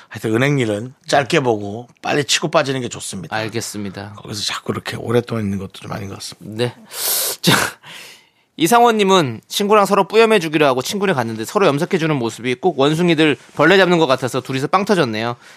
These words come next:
Speaker 2: 같이 늙어가는 게 슬프기도 하고 참 웃기네요. 라고 해주셨습니다.
Speaker 1: 네.
Speaker 2: 맞아요. 우리 같이 이렇게 늙어가는 거죠, 뭐.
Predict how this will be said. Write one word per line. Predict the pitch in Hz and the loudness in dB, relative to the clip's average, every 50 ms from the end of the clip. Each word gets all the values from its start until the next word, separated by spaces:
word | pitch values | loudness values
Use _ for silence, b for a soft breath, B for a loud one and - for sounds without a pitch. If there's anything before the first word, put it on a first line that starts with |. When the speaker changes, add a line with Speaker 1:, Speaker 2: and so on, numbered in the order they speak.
| B | B
Speaker 2:
같이 | - 160 151 - 214 | -2 -2 0 0 2
늙어가는 | 170 165 185 214 214 208 202 190 185 180 | 4 6 6 6 6 6 6 6 4 2
게 | 185 | 2
슬프기도 | - - 226 - 247 208 226 190 | 0 -2 -4 -4 -2 0 0 2
하고 | 202 202 220 180 180 156 156 151 | 2 2 2 0 0 -2 -2 -2
참 | - 190 180 | -2 -2 -2
웃기네요. | 156 143 - 240 254 233 202 147 147 160 151 123 | -2 -2 0 2 2 4 4 4 4 4 4 2
라고 | 107 104 107 117 | 0 -2 -2 -6
해주셨습니다. | 120 120 131 120 - - 110 104 - - 113 - _ _ _ _ _ _ | -8 -8 -10 -12 -14 -14 -16 -16 -16 -16 -18 -20 _ _ _ _ _ _
Speaker 1:
네. | 139 139 143 143 135 123 113 - _ _ _ _ _ _ _ _ _ _ | -2 0 2 2 2 0 -4 -8 _ _ _ _ _ _ _ _ _ _
Speaker 2:
맞아요. | - - 98 - - - 135 - _ _ _ _ _ | -16 -16 -14 -14 -14 -16 -18 -20 _ _ _ _ _
우리 | - - - | -12 -8 -6
같이 | 160 - - 247 | -6 -4 -2 -4
이렇게 | 254 165 - 196 180 | -4 -2 -2 -2 0
늙어가는 | 147 156 165 208 190 143 139 175 196 | 0 2 4 4 4 4 2 2 2
거죠, | 214 202 208 196 | 2 2 2 0
뭐. | 214 160 110 98 98 131 180 160 143 - | 0 0 -2 -2 -2 -4 -6 -6 -8 -12